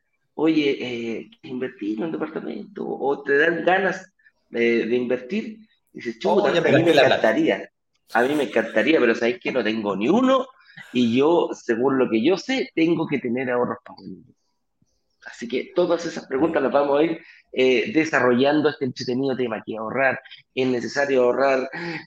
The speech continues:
Speaker 1: Si tengo ahorros, ¿puedo invertir? ¿Los invierto en una in-, propiedad? Y definitivamente el que me dice: "Yo sin ahorros, perrito, un gustazo, me parecen súper simpáticos, pero esto no es para mí". Así que todo eso vamos a ir tratando de,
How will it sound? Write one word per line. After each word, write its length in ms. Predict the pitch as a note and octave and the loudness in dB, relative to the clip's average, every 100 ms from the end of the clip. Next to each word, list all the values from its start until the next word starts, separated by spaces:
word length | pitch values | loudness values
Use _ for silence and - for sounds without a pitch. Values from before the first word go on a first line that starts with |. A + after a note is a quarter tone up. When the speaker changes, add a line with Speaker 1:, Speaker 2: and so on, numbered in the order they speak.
| _ _ | _ _
Speaker 1:
Si 180 | - C3 | -14 -2
tengo 260 | D3+ B2 | 0 4
ahorros, 400 | B2+ D3 C3+ C3+ | 4 4 2 -4
¿puedo 160 | - B2 | -2 -2
invertir? 480 | C3+ C#3+ - F#3+ - - | 0 -4 -2 -4 -4 -8
¿Los 320 | C#3 C3+ C3 | -4 -2 0
invierto 800 | B2+ A#2+ A2+ D3+ D#3 F3 F3 E3+ | 0 0 0 0 -2 -2 0 0
en 140 | D#3 D#3 | 0 -2
una 420 | D#3+ D#3+ D#3 D#3 | -2 0 0 0
in-, 140 | D3+ - - | -4 -8 -6
propiedad? 380 | D3+ D#3 A3 - _ _ - | -2 0 -2 -4 _ _ -4
Y 80 | |
definitivamente 720 | C3+ C3 C#3 C#3+ D3+ D3+ D#3 D#3 | -2 0 0 0 0 0 -2 -6
el 80 | |
que 100 | - | -6
me 100 | C#3+ | -6
dice: 380 | D3 E3 E3+ E3 - _ _ _ | -4 -2 0 -2 -2 _ _ _
"Yo 320 | - F3 G3+ | -2 2 2
sin 260 | G3 F#3+ F3+ | 0 0 2
ahorros, 320 | F3 F#3+ F3+ | 4 2 0
perrito, 540 | E3+ E3 G3 G3 G3+ - - - _ _ | -2 0 0 0 0 -2 -14 -16 _ _
un 180 | - D#3 | -2 0
gustazo, 640 | C#3+ C3+ G#3+ A3 G#3 G3+ _ _ | 0 -2 -2 -2 -4 -6 _ _
me 120 | - | -10
parecen 340 | B2 D3 D3 B2+ | -4 -2 -2 -2
súper 260 | - A#3 G3 | -2 -2 0
simpáticos, 500 | G#3+ - B3 A#3 A3+ | -2 -2 -2 -2 -6
pero 180 | - C3+ | -4 -2
esto 320 | D3+ - E3 - | -2 -4 -4 -2
no 180 | A2+ A#2+ | -2 -2
es 80 | - | -4
para 200 | A2+ G#2+ | -4 -4
mí". 140 | G2 - - | -6 -12 -18
Así 200 | A2+ F2+ | -4 -2
que 100 | - | -2
todo 140 | - | -4
eso 140 | C#4+ C4+ | -8 -10
vamos 220 | B3 A#3+ | -8 -6
a 20 | |
ir 60 | A#3 G3 | -8 -10
tratando 340 | G3 G#3 G#3 - _ _ | -10 -8 -10 -14 _ _
de, 340 | - D3 E3 | -8 -4 -4